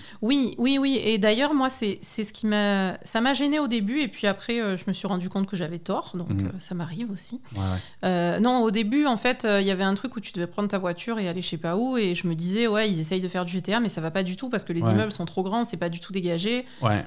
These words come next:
Speaker 1: c'est pas du tout fait pour, euh, pour rouler en bagnole, en fait.
Speaker 2: C'est vrai.
Speaker 1: Et, et en fait, euh, il y a aussi des parties de la ville qui sont très dégagées, en fait.
Speaker 2: Ouais.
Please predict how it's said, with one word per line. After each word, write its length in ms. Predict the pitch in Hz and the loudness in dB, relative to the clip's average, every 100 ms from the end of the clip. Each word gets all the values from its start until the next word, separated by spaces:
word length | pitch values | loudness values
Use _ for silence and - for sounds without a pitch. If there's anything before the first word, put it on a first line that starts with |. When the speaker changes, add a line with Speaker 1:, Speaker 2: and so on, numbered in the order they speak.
| - | -6
Speaker 1:
c'est 140 | - | -4
pas 100 | 196 | -2
du 100 | 185 | -2
tout 140 | 170 190 | -2 -4
fait 180 | 233 | -2
pour, 220 | - 190 185 | -2 0 0
euh, 100 | 175 | 0
pour 160 | 185 | -2
rouler 220 | 175 190 | -4 0
en 60 | 202 | 2
bagnole, 320 | 190 175 165 | 2 0 0
en 60 | 160 | -2
fait. 260 | 165 - - - | -4 -8 -10 0
Speaker 2:
C'est 100 | 131 | 6
vrai. 200 | 127 131 - | 6 6 0
Speaker 1:
Et, 380 | 196 190 - 220 | 4 4 4 4
et 60 | |
en 140 | 220 220 | 6 4
fait, 480 | 262 302 - - - | 4 4 2 -4 0
euh, 460 | 196 185 180 170 165 | 2 4 4 2 0
il 60 | 180 | 2
y 40 | |
a 80 | 190 | 4
aussi 240 | 202 - | 4 0
des 100 | 254 | 0
parties 300 | 220 190 - | 2 2 2
de 80 | 202 | 4
la 100 | 202 | 4
ville 240 | 190 214 | 4 0
qui 140 | 196 - | 0 -2
sont 120 | 170 | -2
très 220 | 165 240 | 0 0
dégagées, 400 | 233 185 175 208 | 2 2 2 2
en 100 | 247 | 0
fait. 260 | 202 208 - | 0 -4 -2
Speaker 2:
Ouais. 80 | 113 | -4